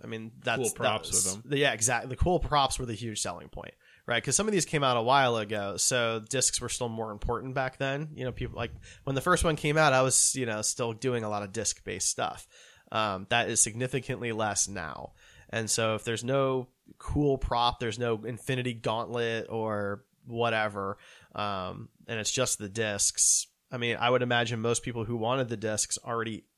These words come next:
Speaker 1: own most of them, right? Maybe you don't own Phase three like me 'cause you were waiting for that box set,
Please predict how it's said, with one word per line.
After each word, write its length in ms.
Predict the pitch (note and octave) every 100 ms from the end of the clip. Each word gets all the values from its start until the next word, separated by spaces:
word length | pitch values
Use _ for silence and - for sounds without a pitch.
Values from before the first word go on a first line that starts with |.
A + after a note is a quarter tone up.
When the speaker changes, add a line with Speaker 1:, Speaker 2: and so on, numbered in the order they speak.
| _
Speaker 1:
own 220 | A#2 C#3 G3
most 280 | D2+ -
of 80 | -
them, 260 | - - B2 - _ _ _ _
right? 260 | A2 G#2+ A2+
Maybe 220 | B2+ C3+
you 100 | C3
don't 180 | B2+ A2+
own 180 | A#2 G#2+
Phase 280 | A2+ G#2+
three 220 | - D3+ C#3+
like 240 | A2 -
me 220 | D3 C#3
'cause 340 | - A#2 G2+ -
you 80 | A2+
were 80 | G#2+
waiting 240 | G#2 G#2+
for 140 | G#2 G#2
that 240 | A2 A2+
box 300 | G#2+ G2 -
set, 300 | G2 G#2 -